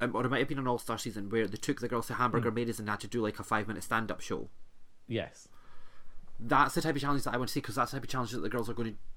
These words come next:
Speaker 1: use on the outside world after the,
Speaker 2: Yeah.
Speaker 1: the season's aired.
Speaker 2: So it's great. So last week we got If You're a Comedy Queen, we got Show Us Your Comedy Skills. And
Speaker 1: Yes.
Speaker 2: this week we're getting If You're a Lip Sync Queen,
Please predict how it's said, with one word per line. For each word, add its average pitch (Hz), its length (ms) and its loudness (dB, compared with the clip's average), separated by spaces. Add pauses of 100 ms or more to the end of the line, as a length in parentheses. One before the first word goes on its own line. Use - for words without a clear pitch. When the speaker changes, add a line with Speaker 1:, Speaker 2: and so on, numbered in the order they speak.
(280)
Speaker 1:
use 117 480 8
on 120 160 0
the 120 100 2
outside 101 280 0
world 107 420 0
after 101 400 0 (1400)
the, 113 260 2
Speaker 2:
Yeah. 127 80 4
Speaker 1:
the 110 60 4
season's 101 420 0
aired. 104 360 0 (720)
Speaker 2:
So - 120 -4
it's 127 100 -2
great. 117 200 2
So 127 100 2
last 139 280 2
week 127 120 -6
we 131 80 -6
got 120 160 0
If 110 120 -6
You're 151 120 2
a 131 40 0
Comedy 104 320 0
Queen, 101 280 -2
we 101 80 -2
got 104 200 -4
Show 113 180 2
Us 104 120 0
Your 104 80 -4
Comedy 92 280 -4
Skills. 90 300 -6
And 104 120 -4
Speaker 1:
Yes. 107 200 0
Speaker 2:
this 101 100 -2
week - 60 -10
we're 101 180 0
getting 95 200 -4 (360)
If 143 160 -2
You're 107 100 4
a 104 60 0
Lip 113 160 -2
Sync 101 220 -2
Queen, 101 360 -4